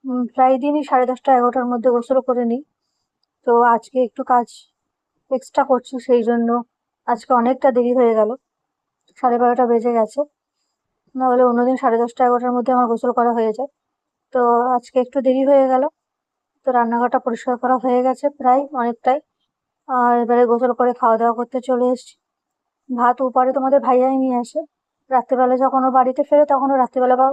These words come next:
উপরে ভাত নিয়ে আসে, আর না হলে দুপুরবেলা চেষ্টা করি আমি নিয়ে আসার, আর আমি নিয়ে না আসতে পারলেও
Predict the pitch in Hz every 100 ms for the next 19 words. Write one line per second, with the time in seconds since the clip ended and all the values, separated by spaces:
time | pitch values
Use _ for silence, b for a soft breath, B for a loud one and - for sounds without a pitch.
0 | 269 233 247 247 247 247 247 233 330 302
1 | _ _ _ - 254 240 247 247 254 240
2 | 254 262 254 262 262 247 - 262 262 269
3 | 247 262 269 269 254 269 277 254 247 240
4 | 240 233 233 233 - 262 262 254 254